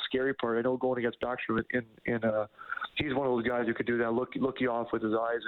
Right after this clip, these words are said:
and his body. And, and going against him in practice and power play, I was a penalty kill, penalty kill guy in practice. It was, it was, it was pretty embarrassing at times where he just opened up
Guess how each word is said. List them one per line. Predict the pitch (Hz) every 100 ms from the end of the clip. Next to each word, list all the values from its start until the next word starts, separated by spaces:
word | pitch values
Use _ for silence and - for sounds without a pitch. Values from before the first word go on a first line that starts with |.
| 110
and | 113
his | 113
body. | - 120 117 113
And, | 110 - - - - - - - -
and | - 123
going | 135 127
against | 131 -
him | 131
in | 123 110
practice | - 120 123 117
and | 117
power | 113 123
play, | 123 113
I | 117
was | 123
a | 117
penalty | 123 123 120 117 - -
kill, | 131 131 -
penalty | 151 156 -
kill | 123
guy | 123 123
in | 120
practice. | 127 131 131 113
It | 131
was, | 139 -
it | 127
was, | 151 131 - - - - -
it |
was | 143
pretty | - 143
embarrassing | 127 123 131 131 120
at | 117
times | 113 120 110
where | 123
he | 120 120
just | 131 113
opened | 131 123
up | 123